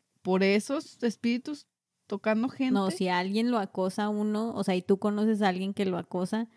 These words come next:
Speaker 1: <gasps>
Speaker 2: se esparce.
Speaker 1: ¿Neta?
Speaker 2: Sí. Bueno, es por eso que le dicen que es
Speaker 1: ¿Cómo
Speaker 2: infeccioso.
Speaker 1: tienen tanto alcance?
Speaker 2: No lo sé. Es la venganza, que mata el alma y la envenena.
Speaker 1: What?
Speaker 2: Ay, güey, el Chavo del Ocho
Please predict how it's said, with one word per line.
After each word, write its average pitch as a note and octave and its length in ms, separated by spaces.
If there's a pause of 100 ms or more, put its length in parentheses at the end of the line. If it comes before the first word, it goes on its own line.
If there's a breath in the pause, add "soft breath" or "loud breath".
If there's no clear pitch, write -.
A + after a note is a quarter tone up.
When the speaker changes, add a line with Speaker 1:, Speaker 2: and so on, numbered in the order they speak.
Speaker 1:
<gasps> A#4+ 300
Speaker 2:
se F#3 140
esparce. F3 680
Speaker 1:
¿Neta? G#3 680
Speaker 2:
Sí. G3 60
Bueno, G#3 200
es G3+ 120
por A#3 140
eso A#3+ 220
que A#3 100
le G3 160
dicen F3+ 280
que G#3 100
es G3+ 80
Speaker 1:
¿Cómo G#3+ 120
Speaker 2:
infeccioso. G#3 560
Speaker 1:
tienen A3 340
tanto A#3 360
alcance? A#3 320
Speaker 2:
No E3 120
lo D#3+ 160
sé. G3+ 400 (240)
Es - 200
la E3 140
venganza, F3 600 (580)
que G3+ 120
mata F3+ 300
el F3+ 120
alma F#3+ 260
y - 60
la C#3 80
envenena. C3 500 (180)
Speaker 1:
What? F#3+ 280
Speaker 2:
Ay, F#3+ 240
güey, B2+ 220
el A3 100
Chavo F#3+ 180
del F#3+ 160
Ocho F3+ 180